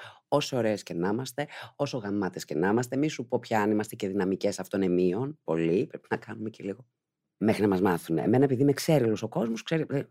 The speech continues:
red flag. Τελείωσε η ιστορία. Ε, παρόλα αυτά, μη σκεφτείς ποτέ ότι φταίς εσύ. Δεν έχει να κάνει με σένα. Έχει να κάνει με το τέριαξμα που είχες με αυτόν τον άνθρωπο.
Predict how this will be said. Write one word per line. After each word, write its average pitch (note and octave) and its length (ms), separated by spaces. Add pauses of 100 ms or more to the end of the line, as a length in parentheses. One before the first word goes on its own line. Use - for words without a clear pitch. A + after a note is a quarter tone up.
red C3+ 280
flag. E2 200 (300)
Τελείωσε G2 420
η - 240
ιστορία. B2+ 580 (540)
Ε, E3 300 (1600)
παρόλα C3 420
αυτά, A#2+ 760 (220)
μη C3 140
σκεφτείς E3+ 320
ποτέ B2 180
ότι A2 140
φταίς - 420
εσύ. F#2 460 (920)
Δεν - 120
έχει G#3 140
να G#3+ 60
κάνει A#2+ 180
με F#2+ 100
σένα. D2+ 420
Έχει G2 140
να F#3+ 60
κάνει G#3 180
με G#3+ 80
το F#3 120
τέριαξμα F3+ 480
που D#3+ 120
είχες E3 180
με F3+ 60
αυτόν - 140
τον D#3 160
άνθρωπο. D#2+ 560